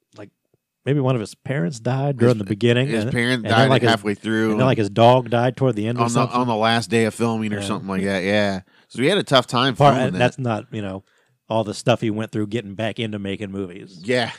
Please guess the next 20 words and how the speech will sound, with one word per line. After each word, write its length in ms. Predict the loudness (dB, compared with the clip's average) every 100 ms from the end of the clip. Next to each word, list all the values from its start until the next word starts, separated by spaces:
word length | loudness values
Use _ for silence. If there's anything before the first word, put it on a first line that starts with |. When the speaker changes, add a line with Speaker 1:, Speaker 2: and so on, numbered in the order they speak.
| -10
Speaker 2:
<laughs> 160 | -6
exactly. 680 | -6 -4 2 4 4 0 -4 -6 _ -20 -20 _ -4
Um, 680 | 0 2 2 0 -4 -10 _ _ _ _ _ _ _ _
but 160 | -14 -10
I 140 | -6 -4
don't 180 | -4 -4
know, 220 | -4 -4
man. 260 | -4 -4
I'm, 140 | -6 -8 -14
uh, 120 | -18
you 220 | -14 -4 -2
know, 100 | 0
part 240 | 2 2
of 60 | 2
me 120 | -4
still 340 | -2 0 0
really 300 | 0 -2 0
is 120 | -4
sad 360 | -2 0 0 -2
that 200 | -6